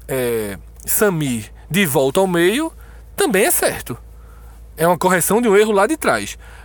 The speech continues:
mas também é certo. E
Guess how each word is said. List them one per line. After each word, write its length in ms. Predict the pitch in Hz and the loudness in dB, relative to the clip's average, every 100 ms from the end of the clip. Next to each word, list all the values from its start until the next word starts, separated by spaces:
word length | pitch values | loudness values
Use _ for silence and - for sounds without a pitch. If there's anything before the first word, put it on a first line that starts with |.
| - | -6
mas 360 | 175 143 160 - | 0 0 0 -2
também 320 | 269 196 180 | -2 0 0
é 60 | |
certo. 540 | 226 208 151 170 269 269 - - - - - | 0 -2 -2 -4 -8 -12 -16 -20 -20 -16 -8
E 580 | 127 123 123 117 110 | -4 -2 -4 -4 -6